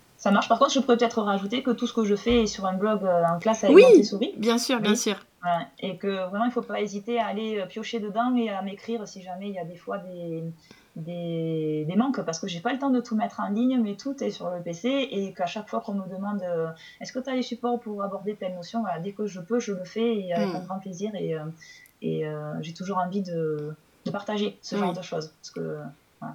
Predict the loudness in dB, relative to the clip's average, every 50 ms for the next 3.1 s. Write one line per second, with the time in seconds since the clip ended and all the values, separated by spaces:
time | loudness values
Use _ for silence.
0 | -14 _ -16 -12 -8 -8 -6 -4 -2 -2 -2 -2 -2 -4 -4 -4 -4 -4 -6 -6
1 | -4 -4 -4 -4 -4 -6 -8 -8 -10 -6 -4 -4 -4 -4 -6 -8 -12 -10 -8 -8
2 | -8 -8 -10 -10 -10 -10 -8 -8 -8 -6 -4 -4 -4 -4 -6 -8 -12 -12 -10 -8
3 | -8 -10